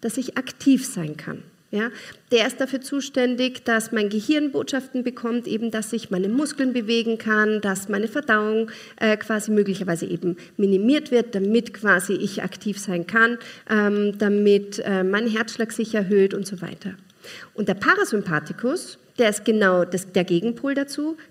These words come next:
der ist dazu stu-, dafür zuständig, dass ich in die Ruhe und in die Entspannung komme. Ja? Und in einem idealen Alltag, da würden sich die schön abwechseln.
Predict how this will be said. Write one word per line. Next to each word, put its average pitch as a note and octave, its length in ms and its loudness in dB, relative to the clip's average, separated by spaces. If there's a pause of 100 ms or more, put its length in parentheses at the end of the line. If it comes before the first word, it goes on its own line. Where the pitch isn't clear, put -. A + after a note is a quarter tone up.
(100)
der B3 100 -2
ist A#3+ 140 -6
dazu C4+ 260 -6
stu-, A#3 220 -8
dafür A#3 340 -4
zuständig, A3 540 -4
dass G#3+ 200 -6
ich C#4+ 240 -6 (280)
in B3+ 80 -8
die C4+ 80 -2
Ruhe A#3 420 4
und A#3 140 -2
in A#3+ 140 -2
die C4 80 -2
Entspannung E3+ 520 -2
komme. - 340 -10 (140)
Ja? G#3+ 220 -4 (380)
Und G#3+ 140 -4
in A#3 140 2
einem A3 360 2 (420)
idealen G3 720 4
Alltag, E3 720 -2 (840)
da G#3+ 160 -4
würden B3 240 0
sich C#4+ 260 -6
die D4+ 340 2 (160)
schön A#3 600 0 (360)
abwechseln. F3+ 880 -4